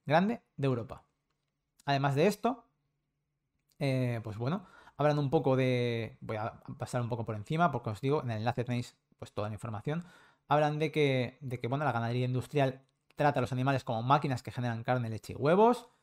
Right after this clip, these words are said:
que además tienen deficientes conci-, condiciones higiénicas y que esto ha hecho, eh, proliferar bacterias como la salmonella, el E. coli, enfermedades como la fiebre porcina o la gripe aviar. También hablan del tema del calentamiento global con respecto a estas macrogranjas.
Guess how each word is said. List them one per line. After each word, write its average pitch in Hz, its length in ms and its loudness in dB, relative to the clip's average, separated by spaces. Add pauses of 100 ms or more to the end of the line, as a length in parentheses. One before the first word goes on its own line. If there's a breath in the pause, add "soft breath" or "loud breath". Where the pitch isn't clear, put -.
(220)
que 127 160 0
además 131 260 0
tienen 139 180 0
deficientes 127 440 -2
conci-, 127 340 -4
condiciones 123 640 -4
higiénicas 175 720 4 (400)
y 131 160 -4
que 123 400 2
esto 139 280 -2
ha 143 60 0
hecho, 139 200 -2 (140)
eh, 135 340 0
proliferar 131 440 0
bacterias 127 340 -2
como 120 140 -4
la 107 80 -4
salmonella, 123 480 -2
el 120 60 0
E. 120 100 -6
coli, 160 320 2
enfermedades 123 460 -2
como 123 140 -4
la 117 80 -2
fiebre 131 240 0
porcina 127 520 -4 (120)
o 127 80 -4
la 107 100 -4
gripe 110 240 -6
aviar. 185 500 4 (460 soft breath)
También 143 220 0
hablan 143 220 2
del 135 180 -2
tema 147 240 2
del 151 220 0
calentamiento 117 500 -4
global 123 360 4
con 127 140 -4
respecto - 300 -8
a 104 40 -6
estas - 180 -12
macrogranjas. 190 920 4